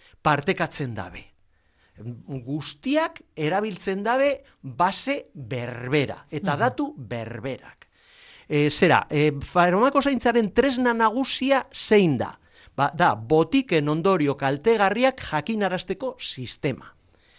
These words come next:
Speaker 1: Gaur egun hori web formulario bat, eh, baten bidez egiten da, ezta?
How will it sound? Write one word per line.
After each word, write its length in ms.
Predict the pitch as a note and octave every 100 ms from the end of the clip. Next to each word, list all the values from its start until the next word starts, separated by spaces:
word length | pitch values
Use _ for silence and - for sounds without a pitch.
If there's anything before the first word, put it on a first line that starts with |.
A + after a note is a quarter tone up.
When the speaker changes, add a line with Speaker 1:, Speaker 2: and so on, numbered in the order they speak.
| _ - - -
Speaker 1:
Gaur 240 | F3+ C#4
egun 340 | C4+ C#4 C4+ D4 -
hori 240 | F#3+ A#3
web 400 | B3 D3+ G#3+ A#3+ -
formulario 760 | - D3+ D3+ D#3 F#3+ G3 E3
bat, 300 | E3+ G3+ - _
eh, 380 | C#3+ C#3 C3 C3
baten 320 | A#2 D3 F#3+ F3+
bidez 380 | E3+ G3+ G3+ -
egiten 500 | C#3 C3+ E3+ D3 G#2
da, 220 | G2 F#2 -
ezta? 300 | - - A3+